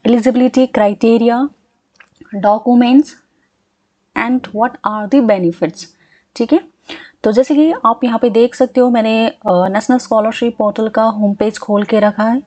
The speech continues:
यदि आप first time viewer हो तो मेरा पिछले video ज़रूर देखना, जहाँ पे हमने बहुत बार National Scholarship Portal के बारे में discuss किया हुआ है। तो उसके बाद let's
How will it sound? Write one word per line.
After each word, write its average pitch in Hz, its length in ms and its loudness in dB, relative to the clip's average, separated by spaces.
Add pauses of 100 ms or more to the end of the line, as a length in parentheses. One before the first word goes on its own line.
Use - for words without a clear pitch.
(360)
यदि 247 120 4
आप 240 180 -2
first 247 360 0
time 254 180 4
viewer 226 300 2
हो 226 120 2
तो 240 100 -2
मेरा 220 220 2 (320)
पिछले 226 300 -2
video 220 300 0
ज़रूर 208 300 -2
देखना, 220 360 -2
जहाँ 208 260 -2
पे 220 60 -2
हमने 214 340 -4
बहुत 220 380 -2 (160)
बार 202 280 0
National 196 320 -6
Scholarship 208 520 -4
Portal 196 260 -2
के 220 120 -2
बारे 202 260 0
में 202 120 0
discuss 202 320 -4
किया 202 220 -2
हुआ 208 280 -2
है। 294 100 0 (1160)
तो 269 80 2
उसके 294 160 0
बाद 285 220 2
let's 247 320 -4